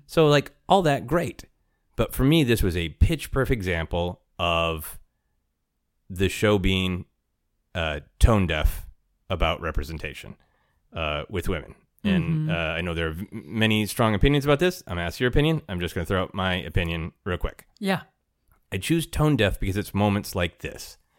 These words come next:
Speaker 1: where what actually happens with Brienne, I think, is very fitting of the show. The themes, the characters, great. But it is utterly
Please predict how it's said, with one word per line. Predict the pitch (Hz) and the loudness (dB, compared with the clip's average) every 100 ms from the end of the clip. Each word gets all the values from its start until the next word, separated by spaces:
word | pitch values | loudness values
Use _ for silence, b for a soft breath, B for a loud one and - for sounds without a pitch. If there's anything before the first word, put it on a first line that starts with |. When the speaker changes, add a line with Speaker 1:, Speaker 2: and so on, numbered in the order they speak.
| _ _ | _ _
Speaker 1:
where | - 90 82 78 - _ _ _ _ | 0 2 2 -2 -6 _ _ _ _
what | - 92 | -6 -4
actually | 98 147 - | -2 -2 0
happens | 101 90 90 | 0 0 -2
with | 87 - | -4 -4
Brienne, | 85 90 117 | -4 -4 -4
I | 87 | -4
think, | 104 110 - - _ - | -2 -4 -4 -16 _ -6
is | 98 | -4
very | 90 101 139 127 | -2 -4 -2 -2
fitting | 143 131 | 0 2
of | 117 | 0
the | 92 | -2
show. | - 98 135 180 - _ | -2 0 0 -2 -8 _
The | 104 | -10
themes, | - 123 135 175 - - | -4 0 0 0 -4 -8
the | 220 | -10
characters, | - 127 135 175 185 - - | -2 -2 -2 -2 -4 -4 -16
great. | 143 165 180 - - b b b b b | -8 -6 -6 -8 -16 b b b b b
But | 131 127 | 4 4
it | 113 | 2
is | 104 - - | 0 -4 -6
utterly | 151 175 165 160 | -4 -2 -2 -4